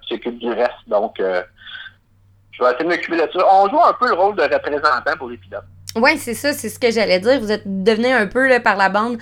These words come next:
Speaker 2: le, le porte-parole de la série, là.
Speaker 1: Ouais, c'est ça. On se ramasse un peu le porte-parole. Mais moi, je veux impliquer quand même, euh, je veux impliquer quand même les pilotes.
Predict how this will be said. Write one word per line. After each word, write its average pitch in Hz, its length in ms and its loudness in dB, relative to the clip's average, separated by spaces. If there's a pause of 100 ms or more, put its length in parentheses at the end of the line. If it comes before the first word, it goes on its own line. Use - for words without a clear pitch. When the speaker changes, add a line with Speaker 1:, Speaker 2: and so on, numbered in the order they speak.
(260)
Speaker 2:
le, 208 580 2
le 220 120 4
porte-parole 226 580 0
de 226 60 0
la 196 140 4
série, 190 380 -4
là. - 100 -8 (1040)
Speaker 1:
Ouais, - 80 4 (160)
c'est 143 100 -8
ça. 156 140 -6
On 120 180 -4
se - 140 -4
ramasse 123 360 -2
un 123 100 -10
peu 139 120 -8
le 131 100 0
porte-parole. 123 580 4 (200)
Mais 123 80 -6
moi, 156 160 -2
je 156 60 -6
veux 139 80 2
impliquer 139 380 -4
quand 147 220 6
même, 143 280 0
euh, 117 520 2
je 110 60 -18
veux 123 140 -4
impliquer - 320 -10
quand 143 200 6
même 135 220 -6
les 123 80 -10
pilotes. 214 380 -6